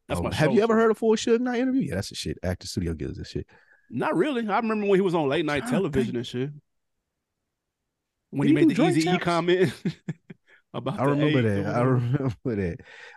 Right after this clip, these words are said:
Speaker 2: Uh, like Arsenio or something. I'm trying to think, have I heard him in a long format interview? Like when he was talking about the football shit.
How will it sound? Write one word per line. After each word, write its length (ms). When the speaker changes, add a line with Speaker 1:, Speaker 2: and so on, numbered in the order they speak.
Speaker 2:
Uh, 120
like 180
Arsenio 500
or 60
something. 220
I'm 80
trying 240
to 60
think, 160
have 120
I 100
heard 280
him 140
in 60
a 60
long 280
format 560
interview? 460
Like 180
when 120
he 80
was 200
talking 260
about 220
the 60
football 540
shit. 360